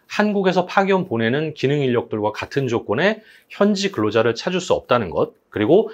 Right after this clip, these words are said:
한국에서 근로자들이 들어오지 않을 경우에는 사업 운영에 막대한 어려움을 입증할 수 있는 경우에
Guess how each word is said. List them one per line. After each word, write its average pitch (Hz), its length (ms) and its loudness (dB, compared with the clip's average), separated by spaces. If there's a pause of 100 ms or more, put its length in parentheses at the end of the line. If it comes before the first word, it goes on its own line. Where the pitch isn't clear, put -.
(200)
한국에서 190 580 0
근로자들이 120 540 2
들어오지 101 360 0
않을 90 200 -4
경우에는 92 540 -4 (220)
사업 202 380 2
운영에 139 280 -2
막대한 117 400 0
어려움을 127 540 0 (240)
입증할 143 440 0
수 - 140 -4
있는 98 140 -4
경우에 90 440 -4